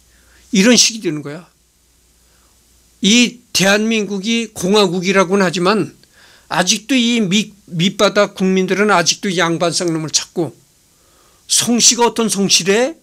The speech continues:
이걸 아직도 따지고 살아요. 어. 그래서 이, 이 대한민국 사람들의 가슴과 뇌에는 아직도 공자가 이렇게 자리 잡고 있다, 이런 얘기를 하고 싶은 거예요. 어.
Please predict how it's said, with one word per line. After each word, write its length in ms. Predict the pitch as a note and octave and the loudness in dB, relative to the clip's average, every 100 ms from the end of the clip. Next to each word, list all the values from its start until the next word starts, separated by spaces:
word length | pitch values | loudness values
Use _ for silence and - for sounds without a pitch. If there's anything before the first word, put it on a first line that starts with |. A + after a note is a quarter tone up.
| _ C4+ | _ -6
이걸 280 | F3+ G3 | -2 2
아직도 360 | F#3+ E3+ E3 E3+ - | 2 0 -6 -10 -8
따지고 340 | - E3+ D#3+ D3 | -4 -2 -4 -6
살아요. 480 | - C#3 A2+ B2 B2+ _ _ _ _ _ _ | -8 -8 -10 -12 -18 _ _ _ _ _ _
어. 120 | A2+ - _ _ - - - - | -20 -20 _ _ -20 -20 -20 -4
그래서 480 | - A#3 A#3+ B3 A#3 | 2 4 4 2 2
이, 580 | A3 G#3+ F#3+ E3+ F#3+ - - - - | 2 0 -2 -6 -12 -14 -12 -10 -6
이 280 | F#3 F#3 F#3 | 0 0 0
대한민국 880 | F3+ F#3 G#3 G#3 G#3 F#3+ G3+ G3 _ - | 0 2 2 -2 -2 -2 -4 -6 _ -12
사람들의 800 | - - F#3+ G3 F#3 F3+ F#3 F3+ - _ - | -4 0 2 0 0 0 0 0 -6 _ -4
가슴과 580 | - F3+ G3 F3 F3 F3 | -2 0 0 0 0 0
뇌에는 580 | E3 D#3+ D#3 F3+ A#3+ - _ _ _ - | 0 0 0 0 -2 -6 _ _ _ -4
아직도 520 | F3 G#3+ G3 C4 - | 0 0 -2 -4 -2
공자가 480 | A3+ A#3+ A3+ G#3+ A3 | 0 2 2 2 2
이렇게 280 | G3+ G3 | 0 -2
자리 240 | G3 E3 E3+ | -4 -4 -4
잡고 300 | D3+ - E3+ | -6 -8 -10
있다, 240 | - E3 | -4 -4
이런 420 | D#3 F3 G3+ G3+ - - - | -2 0 2 2 -4 -16 -6
얘기를 280 | F#3 F3 E3 | 0 2 2
하고 160 | - F3+ | -2 -2
싶은 280 | - F3 D3 | -2 -4 -10
거예요. 240 | C#3 C3+ _ _ _ _ _ _ _ - | -10 -14 _ _ _ _ _ _ _ -18
어. 140 | D3 | -18